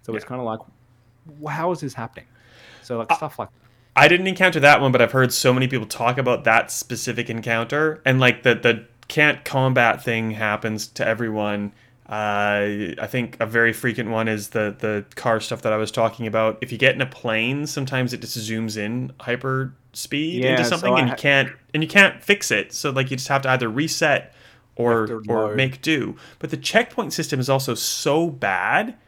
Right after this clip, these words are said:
Speaker 2: Like, you could be twenty, twenty-five minutes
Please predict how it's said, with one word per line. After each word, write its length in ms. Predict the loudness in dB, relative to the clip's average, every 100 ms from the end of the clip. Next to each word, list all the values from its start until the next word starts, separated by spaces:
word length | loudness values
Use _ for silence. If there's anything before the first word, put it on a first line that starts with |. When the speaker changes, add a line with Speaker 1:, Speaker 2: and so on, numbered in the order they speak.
| _ -4
Speaker 2:
Like, 200 | -4 -2
you 100 | -6
could 240 | -6 -6
be 500 | -4 -4 -4 -6 -10 _ _ _ -20
twenty, 400 | -12 -6 -4 -4
twenty-five 580 | -6 -4 -4 2 2 2
minutes 540 | 0 -2 -4 -10 -12